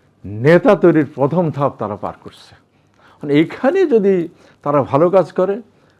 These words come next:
তারা ওই আসম রব, মোহাম্মদুল মান্না, ভিপি নূর, উম, পার্সন হিসেবে অনেকে প্রমোশন করতে পারে। তো এরা তো ওইখান থেকেই নেতা হয়েছে,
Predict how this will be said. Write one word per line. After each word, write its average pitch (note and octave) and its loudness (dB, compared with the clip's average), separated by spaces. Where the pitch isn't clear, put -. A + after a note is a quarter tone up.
তারা A3 2
ওই G#3+ 4
আসম G3+ 2
রব, G3 4
মোহাম্মদুল F3+ 0
মান্না, F3+ -2
ভিপি F3 -4
নূর, F3+ 0
উম, F3 -2
পার্সন D#3 -6
হিসেবে F#3+ -8
অনেকে D3 -6
প্রমোশন B2+ -8
করতে A#2+ -16
পারে। C#3+ -4
তো F3 0
এরা E3+ 2
তো F3+ 2
ওইখান D#3+ 0
থেকেই G#3+ 4
নেতা D#3 -2
হয়েছে, G2+ -14